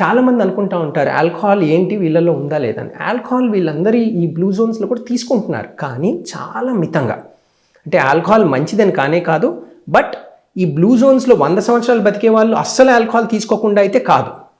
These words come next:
చాలా మితంగా బ్యాలెన్స్లో వీరు ఆల్కహాల్ కూడా తీసుకుంటున్నారు. అట్లాగే నెక్స్ట్ది ప్లాంట్ బేస్డ్ డైట్. వీరి ఆహారం ఎక్కువ శాకాహారం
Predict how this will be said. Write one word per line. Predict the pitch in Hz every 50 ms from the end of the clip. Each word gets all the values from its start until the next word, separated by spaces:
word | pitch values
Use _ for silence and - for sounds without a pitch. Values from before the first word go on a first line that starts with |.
| _ - -
చాలా | 175 160 170 196 226 240
మితంగా | 233 165 156 156 156 190 190 202 214 226
బ్యాలెన్స్లో | 220 160 139 139 147 151 165 170 175 175 - 214 233
వీరు | 220 196 160
ఆల్కహాల్ | 131 127 147 147 - - - 160 147 143
కూడా | - 180 233
తీసుకుంటున్నారు. | 226 - - 101 - - - 113 - - - 131 - - - _ _ _ _ _ _ _ _ _ _ _ -
అట్లాగే | 147 - 202 196 202 214 220 - - -
నెక్స్ట్ది | 160 170 180 175 - - 220 226
ప్లాంట్ | 226 - - 156 151 165 202 240 254 240 196
బేస్డ్ | 156 165 170 165 160 165 - 123
డైట్. | 123 131 123 113 - - - - _ _ _ _ _ _ _ - 143
వీరి | 156 160 160 151
ఆహారం | 143 156 196 208 214 247 254 247 226 180
ఎక్కువ | 165 165 165 - - 294 277 247 214 208 - - -
శాకాహారం | - 156 151 - 202 165 - 120 110 110 -